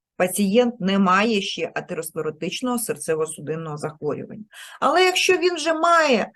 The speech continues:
атеросклеротичне серцево-судинне захворювання і має дуже високий ризик, має І Х С, має вже стентування, е, був гострий коронарний синдром,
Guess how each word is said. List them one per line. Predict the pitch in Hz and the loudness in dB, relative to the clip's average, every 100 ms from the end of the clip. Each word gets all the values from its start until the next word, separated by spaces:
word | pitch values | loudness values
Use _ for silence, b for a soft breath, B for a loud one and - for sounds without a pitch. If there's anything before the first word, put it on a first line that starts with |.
| _ | _
атеросклеротичне | - 196 214 214 226 214 220 262 - 247 | -2 0 0 0 0 0 0 -4 -4 -4
серцево-судинне | 220 196 196 190 196 180 160 190 185 | -4 -8 -6 -6 -6 -8 -4 -2 -2
захворювання | 165 170 180 202 170 147 - b b _ | -6 -8 -2 0 0 -6 -12 b b _
і | - | 0
має | 214 240 254 285 | 4 6 4 4
дуже | 220 247 233 | 2 2 0
високий | 240 240 - 240 233 | 0 0 -2 -2 2
ризик, | 220 208 180 - _ | 2 0 -4 -10 _
має | 202 208 220 220 | -4 -2 -2 -4
І | 214 | -8
Х | 214 | -6
С, | 190 170 170 _ b b - | -4 -4 -6 _ b b -4
має | 208 220 240 240 - | 0 2 2 0 -6
вже | 185 180 | -8 -6
стентування, | 214 226 214 214 190 175 160 - - _ _ _ _ _ _ - | -4 -2 -2 -4 -4 -4 -6 -14 -18 _ _ _ _ _ _ -10
е, | 170 | -8
був | 170 180 220 - | -4 -2 -2 -2
гострий | 208 208 226 220 170 | -2 0 0 0 -6
коронарний | 180 180 175 165 165 | -6 -4 -4 -6 -12
синдром, | 165 147 - | -12 -12 -12